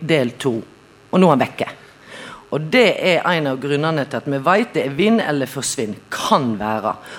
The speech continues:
Og det er to stortingsvalg imellom, eh, hvis ikke dette her kommer inn nå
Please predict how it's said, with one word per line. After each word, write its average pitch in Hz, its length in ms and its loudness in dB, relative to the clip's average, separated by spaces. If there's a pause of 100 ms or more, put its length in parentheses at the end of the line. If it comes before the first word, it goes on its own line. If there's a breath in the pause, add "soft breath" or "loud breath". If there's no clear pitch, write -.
Og 127 120 -10
det 143 100 0
er - 100 -14
to 294 140 4 (100)
stortingsvalg 147 1040 0
imellom, 143 560 2 (400 loud breath)
eh, 131 320 -2
hvis 185 400 0
ikke 160 300 -6
dette 151 260 -2
her 151 160 -2
kommer - 240 -6
inn 139 140 -2
nå 131 80 -2